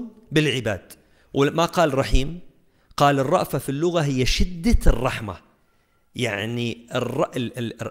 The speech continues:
ال-، الرأفة رحمة وزيادة. شوفوا الموطن، يعني كأن الله يقول: "وأنا شديد الرحمة بكم". شديد الرحمة، مو بس أصل الرحمة.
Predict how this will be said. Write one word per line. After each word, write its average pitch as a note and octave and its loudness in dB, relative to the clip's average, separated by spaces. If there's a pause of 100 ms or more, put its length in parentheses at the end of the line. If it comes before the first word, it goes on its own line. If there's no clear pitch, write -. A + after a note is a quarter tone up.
ال-، - -10
الرأفة F#3+ 0
رحمة G3 -2 (720)
وزيادة. A#2+ -2 (120)
شوفوا B2 -4
الموطن، B2+ -2
يعني G#2+ -6
كأن D#3 -8
الله C#3+ -4
يقول: F3 -2 (380)
"وأنا F#3+ 2
شديد F3+ 8
الرحمة C#3+ 0
بكم". G2 -4 (640)
شديد D#3 2
الرحمة، C#3 0
مو F#3+ 4
بس F#3 4
أصل C3 -4
الرحمة. G#2+ -8